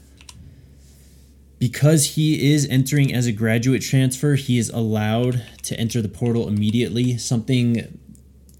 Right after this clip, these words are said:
that isn't allowed for all other players until December fifth for regular transfers. Just looking back on Casey's career, he joined the team in twenty eighteen, redshirted,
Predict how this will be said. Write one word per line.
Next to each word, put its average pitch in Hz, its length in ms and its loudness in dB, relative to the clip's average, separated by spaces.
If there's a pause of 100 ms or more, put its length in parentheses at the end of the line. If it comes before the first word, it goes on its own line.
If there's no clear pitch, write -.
that 123 180 -2
isn't 139 260 4
allowed 120 460 0
for 110 180 -4
all 113 320 -2
other 117 140 0
players 127 360 0
until 110 220 -2
December 107 440 -2
fifth - 640 -2
for 107 460 -2
regular 123 340 2
transfers. 127 720 -2 (1400)
Just - 120 -4
looking 139 240 6
back 131 280 4
on 120 100 2
Casey's 127 400 2
career, 120 340 2
he 120 100 4
joined 123 260 2
the 113 40 2
team 120 520 2 (520)
in 107 80 -4
twenty 123 340 2
eighteen, 117 680 0 (180)
redshirted, 113 800 0